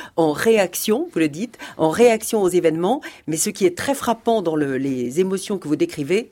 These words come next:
c'est souvent la peur. C'est elle qui domine. Vous diriez que ce qu'on appelle la terreur, c'est une, euh, au fond, euh, une réaction de gens, euh, quelquefois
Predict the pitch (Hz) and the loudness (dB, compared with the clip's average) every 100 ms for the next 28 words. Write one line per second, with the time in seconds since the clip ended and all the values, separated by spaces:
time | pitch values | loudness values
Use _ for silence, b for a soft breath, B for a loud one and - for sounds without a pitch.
0 | - - 156 170 160 196 127 - 196 131 | -12 -6 -6 -4 -2 -2 -2 -2 0 0
1 | 117 - 170 269 269 220 175 160 151 135 | 0 -6 -4 0 0 0 -4 -2 0 -2
2 | - 226 196 170 202 214 214 247 233 185 | -4 -10 -12 -6 -2 0 0 -2 2 2
3 | 151 - _ _ - 220 208 202 190 202 | 2 -6 _ _ -8 -6 -2 -2 0 0
4 | 170 165 - 208 190 226 277 - - 214 | 2 -2 0 -2 0 0 -2 -4 -6 -6
5 | - 202 196 180 160 151 247 B B 175 | -6 -4 0 2 2 0 -6 B B -2
6 | 170 220 226 226 147 151 147 151 B 170 | -2 -4 0 2 2 2 0 -6 B 0
7 | 170 208 202 190 - - 226 233 233 151 | 0 2 0 -2 -6 -2 0 0 -2 -2
8 | 160 165 180 202 214 - 147 180 175 185 | 0 0 0 -2 -4 -6 -6 -6 -4 -4
9 | - 185 | -2 -4